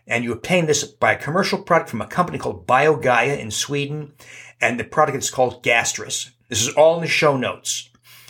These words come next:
But we go even further. You could take those tablets, but you'll find that the quantity of bacteria, the number of bacteria per tablet are so low because those tablets were created for infants,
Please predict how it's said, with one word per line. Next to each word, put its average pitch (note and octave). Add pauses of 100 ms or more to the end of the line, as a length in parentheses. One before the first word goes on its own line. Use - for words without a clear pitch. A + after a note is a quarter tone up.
(100)
But G#3
we G#3+
go C4
even G#3+
further. B2+
You E3
could -
take A#3
those F3+
tablets, C3
but -
you'll F#3
find B3+
that F3+
the D#3+
quantity G3+
of -
bacteria, D#3
the G#2
number G3+
of E3+
bacteria D#3
per -
tablet E3
are C3+
so F#3
low F3+
because D#3+
those D3+
tablets G#3+
were B2+
created D#3+
for -
infants, G3